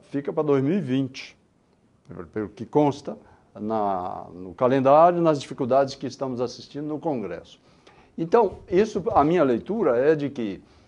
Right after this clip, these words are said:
esse é um abacaxi que o Supremo Tribunal Federal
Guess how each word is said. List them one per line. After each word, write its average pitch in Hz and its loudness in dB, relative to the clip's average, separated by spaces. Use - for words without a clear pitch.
esse 196 6
é 160 4
um 123 0
abacaxi 104 -6
que 185 0
o 180 6
Supremo 175 4
Tribunal 160 2
Federal 98 -2